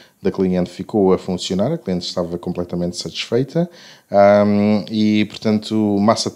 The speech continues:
térmica nova, ah, dissipador completamente limpo e, ahm, portanto, ah, esta assistência foi uma assistência cem por cento. Ahm, já sabe,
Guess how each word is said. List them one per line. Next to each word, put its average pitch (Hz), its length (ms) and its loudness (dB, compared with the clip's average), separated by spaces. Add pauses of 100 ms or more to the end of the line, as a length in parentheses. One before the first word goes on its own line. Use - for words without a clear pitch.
(140)
térmica 87 440 -2
nova, 135 600 2 (320)
ah, 90 540 2
dissipador 95 500 -2
completamente 90 640 -4
limpo 156 460 -2 (320)
e, 120 400 0
ahm, 110 440 4
portanto, 110 800 -2
ah, 107 240 2
esta 110 280 -4
assistência - 520 -2
foi 104 200 -4
uma 101 100 -2
assistência 98 800 -4
cem 101 320 -2
por - 140 -12
cento. 76 320 -8 (580)
Ahm, 127 280 4
já 156 100 2
sabe, 110 320 -2